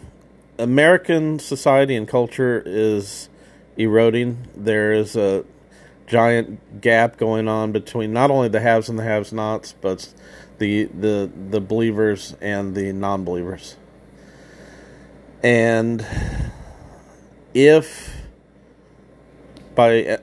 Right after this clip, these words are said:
some chance that the vaccine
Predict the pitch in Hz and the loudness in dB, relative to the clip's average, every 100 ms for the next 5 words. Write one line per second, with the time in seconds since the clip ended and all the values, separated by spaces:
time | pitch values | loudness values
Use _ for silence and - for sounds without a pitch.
0 | - - 135 139 151 131 131 - - 117 | -6 -2 -2 0 0 2 0 -6 -4 4
1 | 120 113 - _ _ - 110 107 117 113 | 4 4 -2 _ _ -16 -10 -6 -2 -2
2 | 113 110 107 - 117 127 127 - 135 127 | -2 -4 -10 -12 2 4 4 0 -2 -2
3 | 120 | -2